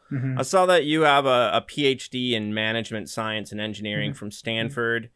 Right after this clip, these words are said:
Speaker 2: How did you get into studying infrastructure and inequality? Was it part of your original P H D research, or
Speaker 1: Mm-hmm.
Speaker 2: is this something you kind of stumbled onto later?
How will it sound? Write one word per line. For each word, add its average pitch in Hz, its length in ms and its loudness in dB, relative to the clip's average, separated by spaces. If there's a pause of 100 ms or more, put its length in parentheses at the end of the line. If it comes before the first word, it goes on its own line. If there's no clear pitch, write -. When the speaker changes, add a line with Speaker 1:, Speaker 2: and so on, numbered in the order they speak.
(500)
Speaker 2:
How 202 240 2
did 240 100 0
you 233 140 -2
get 196 200 4
into 185 220 4
studying 135 440 0
infrastructure 123 600 -2
and 120 100 -2
inequality? 110 760 0
Was 107 240 -6
it 101 120 -10
part 117 200 -2
of 120 60 0
your 107 320 -2
original 123 520 -2 (120)
P 156 140 4
H 147 180 4
D 165 120 4
research, 202 560 4
or 147 240 6
Speaker 1:
Mm-hmm. 135 180 -4
Speaker 2:
is 123 160 2
this 127 140 0
something 123 320 0
you 113 60 -6
kind 113 160 -2
of - 60 -8
stumbled 113 320 0
onto 101 400 -2
later? 95 420 -4